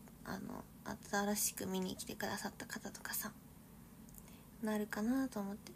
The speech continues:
まあ、でも逆にあれか、昔のサイン聖地みたいになるのかな、わかんないけど。でもそれで買えなかったんですけど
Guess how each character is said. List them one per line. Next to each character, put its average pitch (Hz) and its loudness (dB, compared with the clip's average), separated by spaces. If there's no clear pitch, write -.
ま 202 10
あ、 202 12
で 196 12
も 208 12
逆 220 12
に 302 12
あ 294 12
れ 285 12
か、 233 12
昔 226 10
の 240 12
サ 240 12
イ 226 10
ン 226 8
聖 208 10
地 - 4
み - 2
た - 4
い - 6
に 190 6
な 196 8
る 190 8
の 196 0
か - -2
な、 - -6
わ 208 0
か 202 2
ん 202 2
な 202 0
い 208 -4
け - -2
ど。 - -12
で 220 0
も 208 2
そ 214 2
れ 208 8
で 214 6
買 214 4
え 214 8
な 240 8
か - 4
っ - 2
た 202 0
ん 196 2
で 208 2
す - 4
け 359 6
ど 494 12